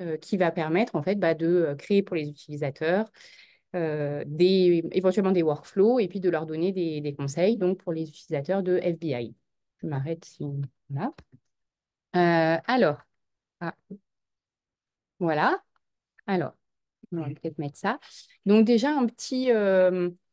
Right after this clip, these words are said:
Speaker 1: on a mis un petit sondage qui date de, de deux mille quinze, euh, concernant, euh, l'ada-, l'analyse d'image, en fait, euh, en, en biologie. Donc, qui, euh, a besoin et, et de, de quoi vous avez, euh, vous avez besoin. Et, euh, bah, en tout cas, il est clair qu'aujourd'hui, il y a un besoin,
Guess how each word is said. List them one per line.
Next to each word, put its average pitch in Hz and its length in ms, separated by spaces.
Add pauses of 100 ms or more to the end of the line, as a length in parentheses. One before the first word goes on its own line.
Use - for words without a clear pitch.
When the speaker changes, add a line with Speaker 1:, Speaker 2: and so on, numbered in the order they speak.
(200)
Speaker 1:
on 185 60
a 190 60
mis 233 120
un 233 120
petit 254 160
sondage 247 380
qui - 120
date 202 200
de, 185 380
de 180 140
deux 196 120
mille 208 200
quinze, 254 480
euh, 175 140
concernant, 202 680
euh, 165 260
l'ada-, 190 380
l'analyse 196 460
d'image, 190 340
en 202 120
fait, 220 300
euh, 151 240
en, 156 300
en 165 80
biologie. 175 480
Donc, 202 180 (120)
qui, 277 380 (460)
euh, 170 280
a 185 120
besoin 208 560
et, 160 340
et 156 40
de, 156 160
de 151 180
quoi 208 240
vous 175 220
avez, 156 300
euh, 135 240
vous 143 120
avez 147 180
besoin. 156 500 (540)
Et, 240 280
euh, 170 240
bah, 151 220
en 156 80
tout - 80
cas, 233 100
il 202 120
est 175 120
clair 240 300
qu'aujourd'hui, 190 460
il 214 60
y 196 80
a 208 120
un 196 80
besoin, 190 560